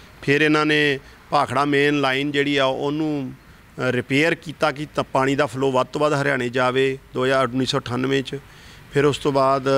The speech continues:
ਇਹਨਾਂ ਨੇ ਰਾਜਨੀਤੀ ਕੀਤੀ ਸੈਕਸ਼ਨ ਫਾਈਵ ਵਾਟਰ ਟਰਮੀਨੇਸ਼ਨ ਉੱਤੇ ਕਿ ਉਹਨੂੰ ਖਤਮ ਕਰਾਂਗੇ। ਦਸ ਸਾਲ ਸਰਕਾਰ 'ਚ ਰਹੇ, ਖਤਮ ਨਹੀਂ ਕੀਤਾ ਕਿਉਂਕਿ ਪਾਣੀ ਇਹ ਬੰਦ ਕਰਨਾ ਨਹੀਂ ਚਾਹੁੰਦੇ। ਇਹਨਾਂ ਦੇ ਆਪਣੇ ਉੱਥੇ ਫਾਰਮ ਹਾਊਸ ਹੈ,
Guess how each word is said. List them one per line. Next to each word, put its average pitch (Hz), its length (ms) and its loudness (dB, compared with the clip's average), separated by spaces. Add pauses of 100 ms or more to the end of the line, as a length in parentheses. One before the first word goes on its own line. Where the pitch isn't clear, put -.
ਇਹਨਾਂ 139 160 2
ਨੇ 143 100 2
ਰਾਜਨੀਤੀ 127 480 -2
ਕੀਤੀ 135 640 -4 (680)
ਸੈਕਸ਼ਨ 135 380 -4
ਫਾਈਵ 123 340 0
ਵਾਟਰ 123 220 -2
ਟਰਮੀਨੇਸ਼ਨ 131 520 -4
ਉੱਤੇ 127 380 -6
ਕਿ - 400 -12
ਉਹਨੂੰ 143 120 0
ਖਤਮ 139 300 -2
ਕਰਾਂਗੇ। 143 320 0
ਦਸ 131 220 0
ਸਾਲ 139 180 -2
ਸਰਕਾਰ 123 420 -4
'ਚ 123 100 -14
ਰਹੇ, 139 180 -4
ਖਤਮ 147 240 -4
ਨਹੀਂ 147 120 -2
ਕੀਤਾ 135 260 -4
ਕਿਉਂਕਿ 139 320 -8
ਪਾਣੀ 165 340 2
ਇਹ 190 60 4
ਬੰਦ 160 260 0
ਕਰਨਾ 160 300 0
ਨਹੀਂ 196 100 -2
ਚਾਹੁੰਦੇ। 165 260 2
ਇਹਨਾਂ 240 240 0
ਦੇ 226 80 2
ਆਪਣੇ 214 260 0
ਉੱਥੇ 185 200 -2
ਫਾਰਮ 123 320 -2
ਹਾਊਸ 113 260 -6
ਹੈ, 104 60 -16